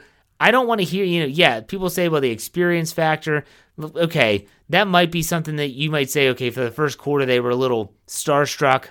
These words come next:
For the early portions of the game, maybe there's a miscommunication or they're a little frenetic. Uh, you know, it, what, I could go on and on. Plain and simple, these excuses that we just went through,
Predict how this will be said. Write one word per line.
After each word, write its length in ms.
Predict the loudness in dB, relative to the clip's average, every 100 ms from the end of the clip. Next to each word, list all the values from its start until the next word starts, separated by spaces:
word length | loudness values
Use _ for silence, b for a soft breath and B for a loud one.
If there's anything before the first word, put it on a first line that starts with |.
| _ _ _ _ _ _ _ -20 -20
For 160 | -10 -10
the 60 |
early 300 | -4 0 0
portions 400 | 0 -2 -2 -4
of 60 | -8
the 60 | -2
game, 220 | 0 2
maybe 380 | 0 0 -2 -4 B B B 0
there's 340 | 2 2 0 -6
a 120 | -2
miscommunication 1300 | 0 -2 -4 -8 -8 -8 -4 -2 -2 -2 -2 -2
or 360 | -4 0 0 -2 B B
they're 160 | 4 6
a 60 | 6
little 200 | 2 0
frenetic. 580 | -4 -4 -2 0 -2
Uh, 100 | -4
you 180 | -6 -4
know, 60 | -6
it, 280 | -6 -14 -12
what, 260 | -12 -12 -18 _
I 80 | -6
could 140 | -6 -2
go 140 | 0
on 160 | 0 -2
and 100 | -4
on. 200 | -8 -14 b b b b _ _
Plain 280 | -6 0 0
and 120 | 0 -2
simple, 540 | -2 -2 -2 -4 -6 b _
these 400 | -10 0 0 2
excuses 760 | -2 -4 -4 -2 -2 -4 -12 -8
that 180 | -4 -4
we 100 | -4
just 320 | -2 -2 -2
went 220 | -4 -4
through, 280 | -10 -16 -18